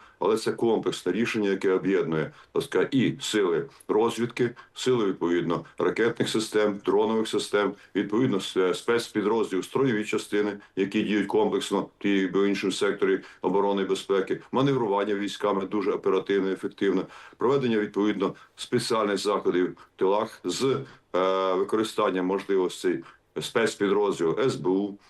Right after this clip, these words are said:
Головного управління розвідки і, відповідно, сил спеціальних операцій, і паралельно задіяння основних ударних груп військ.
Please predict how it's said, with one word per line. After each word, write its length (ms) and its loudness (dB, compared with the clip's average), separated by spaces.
Головного 260 2
управління 340 2
розвідки 600 -2
і, 80 2
відповідно, 720 0
сил 200 0
спеціальних 640 -2
операцій, 540 0
і 140 2
паралельно 460 0
задіяння 600 -2
основних 600 0
ударних 520 -2
груп 300 -4
військ. 400 -2